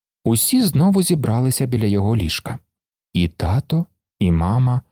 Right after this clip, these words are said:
і Босе, і Бетан. Проте малий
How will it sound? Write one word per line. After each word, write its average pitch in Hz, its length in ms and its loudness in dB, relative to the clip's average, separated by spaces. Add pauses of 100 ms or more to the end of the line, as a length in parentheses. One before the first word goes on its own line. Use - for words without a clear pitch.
(280)
і 196 140 2
Босе, 131 800 0 (360)
і 117 100 0
Бетан. 90 540 -2 (1080)
Проте 90 320 -2
малий 87 500 0